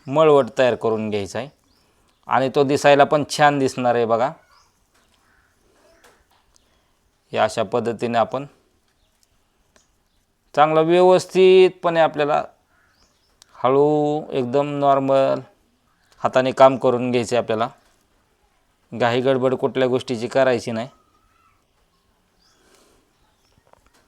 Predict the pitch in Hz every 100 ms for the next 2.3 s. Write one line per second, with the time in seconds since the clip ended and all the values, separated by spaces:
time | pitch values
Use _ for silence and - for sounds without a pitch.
0 | _ _ _ _ _ _ - 113 131 131
1 | 147 127 135 123 117 135 135 127 135 120
2 | 123 123